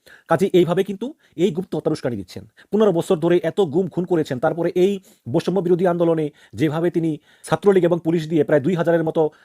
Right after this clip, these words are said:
ছাত্র জনতাকে হত্যা করেছেন, তারপরেও তার তৃপ্তি মিটেনি। আপনাদের নিশ্চয়ই খেয়াল আছে, সাতই জানুয়ারি নির্বাচনের আগে, সম্ভবত অক্টোবর মাসের দিকে, রাজশাহী অঞ্চলে অনেকগুলো গুপ্ত হত্যা হয়, বিশেষ করে জামায়াত তাদের উপরে। এই সবগুলো কি কিন্তু করেছে এই শেখ হাসিনা। তো এদের তো এই গুপ্ত হত্যার অভ্যাস আছেই, এবং এই গুম খুন তদন্ত কমিশন যে,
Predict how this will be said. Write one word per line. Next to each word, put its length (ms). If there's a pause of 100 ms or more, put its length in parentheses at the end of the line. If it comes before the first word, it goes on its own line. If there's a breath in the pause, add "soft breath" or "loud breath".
ছাত্র 200
জনতাকে 200
হত্যা 180
করেছেন, 260
তারপরেও 400
তার 240
তৃপ্তি 260
মিটেনি। 340 (400)
আপনাদের 240
নিশ্চয়ই 200
খেয়াল 180
আছে, 200 (180)
সাতই 280
জানুয়ারি 220
নির্বাচনের 320
আগে, 160 (100)
সম্ভবত 320
অক্টোবর 480
মাসের 300
দিকে, 220 (680)
রাজশাহী 320
অঞ্চলে 320
অনেকগুলো 380
গুপ্ত 200
হত্যা 180
হয়, 100
বিশেষ 140
করে 120
জামায়াত 280
তাদের 160
উপরে। 220 (180)
এই 80
সবগুলো 320
কি 120
কিন্তু 280
করেছে 300 (140)
এই 100
শেখ 140
হাসিনা। 300 (360)
তো 100
এদের 200
তো 120
এই 100
গুপ্ত 220
হত্যার 220
অভ্যাস 160
আছেই, 240 (280 soft breath)
এবং 200
এই 60
গুম 240
খুন 180
তদন্ত 220
কমিশন 300
যে, 240